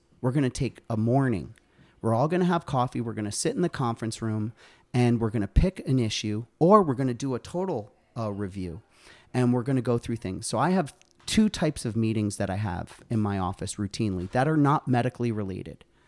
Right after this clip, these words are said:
I have a checklist meeting every month. So my front staff has a checklist.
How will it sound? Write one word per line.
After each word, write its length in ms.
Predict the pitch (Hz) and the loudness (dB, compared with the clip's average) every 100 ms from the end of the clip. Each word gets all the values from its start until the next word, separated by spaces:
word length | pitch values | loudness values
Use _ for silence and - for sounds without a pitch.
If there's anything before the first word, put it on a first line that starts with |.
| _ - - - - | _ -20 -20 -6 0
I 80 | 131 | 2
have 200 | 147 127 | 2 -2
a 60 | |
checklist 540 | - - 156 180 170 151 | -2 -2 0 -2 0 2
meeting 340 | 151 147 131 | 2 2 0
every 240 | 113 143 | -2 -2
month. 320 | 143 98 123 - _ _ _ | -2 -2 -6 -12 _ _ _
So 180 | - 120 | -2 2
my 140 | 117 107 | 2 0
front 320 | - 135 - | -4 -6 -4
staff 300 | 147 135 135 | -4 -2 -2
has 200 | 131 135 | -2 -2
a 60 | |
checklist. 640 | - 131 - 151 160 - | -4 -6 -4 -6 -8 -10